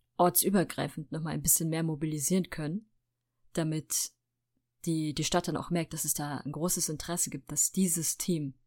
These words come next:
das Stadion bekommt. Also, beziehungsweise, dass diese Teams, die sie, die sie aktuell, da aktuell jetzt nutzen,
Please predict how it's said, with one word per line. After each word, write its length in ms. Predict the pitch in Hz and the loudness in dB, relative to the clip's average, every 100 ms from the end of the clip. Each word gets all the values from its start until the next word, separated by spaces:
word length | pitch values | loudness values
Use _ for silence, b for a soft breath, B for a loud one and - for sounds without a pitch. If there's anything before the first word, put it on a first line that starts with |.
| _ _ _ - | _ _ _ -8
das 120 | 156 | -4
Stadion 320 | - 143 143 | -2 -2 -4
bekommt. 400 | 135 - 139 139 _ _ _ _ - | -6 -6 -8 -10 _ _ _ _ -2
Also, 220 | 160 143 - _ _ _ _ | -2 -2 -10 _ _ _ _
beziehungsweise, 380 | - 151 165 151 | 0 0 0 -4
dass 160 | 147 - | -6 -4
diese 260 | 165 139 | -4 -4
Teams, 360 | - - 170 - | -2 2 2 2
die 100 | - | -2
sie, 300 | 135 151 - _ - | -8 -10 -12 _ -8
die 60 | |
sie 120 | 147 | -6
aktuell, 400 | - 147 - - - | -4 -4 -4 -6 -6
da 160 | - - | -8 -6
aktuell 360 | - - 143 196 | -8 -4 2 4
jetzt 240 | - - | 4 0
nutzen, 360 | 139 - 147 | -6 -6 -6